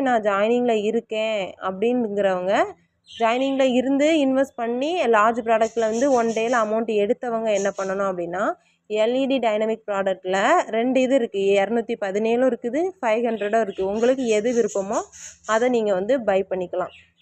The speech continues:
ஓகே ஃப்ரெண்ட்ஸ், இந்த ஆப்போட லிங்க் வந்து நான் கீழே டிஸ்கிரிப்ஷன்ல கொடுக்குறேன். இந்த ஆப்போட ஃபுல் டீட்டெயில் பத்தி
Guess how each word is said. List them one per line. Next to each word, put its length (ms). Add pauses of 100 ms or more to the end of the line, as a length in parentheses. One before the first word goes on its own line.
(560)
ஓகே 220
ஃப்ரெண்ட்ஸ், 340
இந்த 100 (120)
ஆப்போட 340
லிங்க் 260
வந்து 220 (320)
நான் 200 (260)
கீழே 260
டிஸ்கிரிப்ஷன்ல 600
கொடுக்குறேன். 380 (360)
இந்த 120 (100)
ஆப்போட 280 (120)
ஃபுல் 300
டீட்டெயில் 440
பத்தி 260